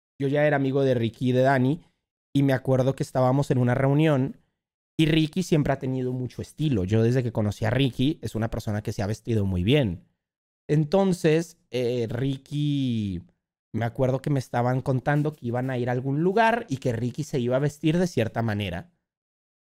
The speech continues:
Pero que como que Ricky no quería, como que Ricky decía, "Creo que es demasiado", <laughs> ¿sabes? Entonces, Dani,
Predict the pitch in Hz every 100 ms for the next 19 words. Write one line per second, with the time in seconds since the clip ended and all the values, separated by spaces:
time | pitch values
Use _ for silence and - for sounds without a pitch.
0 | _ _ _ - 139 - - 135 127 127
1 | 151 185 202 196 196 202 196 139 107 123
2 | 123 131 127 139 202 175 175 175 175 -
3 | - _ _ _ - 214 214 202 208 208
4 | - 175 147 101 - _ _ - - 190
5 | - 165 190 294 _ _ _ _ - -
6 | 175 170 - 226 247 240 277 277 - 185
7 | 208 - _ _ _ - 135 175 190 185
8 | 170 180 -